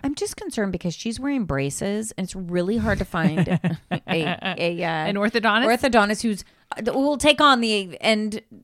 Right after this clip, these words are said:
Speaker 1: game of another orthodontist.
Speaker 2: Well, she better get it figured out.
Speaker 1: <laughs>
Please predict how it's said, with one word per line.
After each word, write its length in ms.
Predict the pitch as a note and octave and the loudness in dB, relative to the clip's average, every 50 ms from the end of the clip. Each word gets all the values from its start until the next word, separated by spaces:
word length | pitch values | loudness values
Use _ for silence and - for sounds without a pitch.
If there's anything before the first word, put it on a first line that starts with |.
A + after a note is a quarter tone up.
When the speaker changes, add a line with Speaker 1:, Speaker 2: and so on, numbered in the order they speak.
| - - G3+ | -18 -10 -4
Speaker 1:
game 300 | G#3 G#3+ G3+ F#3 F3 E3+ | 0 0 0 0 0 -2
of 140 | E3+ D#3+ F#3 | -2 -2 -2
another 480 | F#3+ G3 G3 G3 G3 F#3+ F#3+ F#3 F#3+ E3 | -4 -4 -4 -2 0 0 2 2 2 2
orthodontist. 840 | D3 - D#3+ D#3 - - C#3+ C3 A#2 A#2 - - - - - - - - _ _ _ - | 2 0 -2 -2 -2 -2 -4 -4 -4 -6 -8 -10 -12 -14 -16 -18 -20 -20 _ _ _ -10
Speaker 2:
Well, 140 | - D3 D3+ | -4 -4 -4
she 120 | D3 - D#3+ | -2 -2 0
better 220 | E3 E3 E3 E3+ | 0 2 2 2
get 140 | D#3 D#3+ D#3 | 2 2 0
it 60 | - | 0
figured 260 | - - E3+ D#3 D#3 D#3 | 0 2 4 4 6 6
out. 320 | E3 E3+ E3 D3+ - - | 6 4 4 4 2 0
Speaker 1:
<laughs> 100 | B3 | -4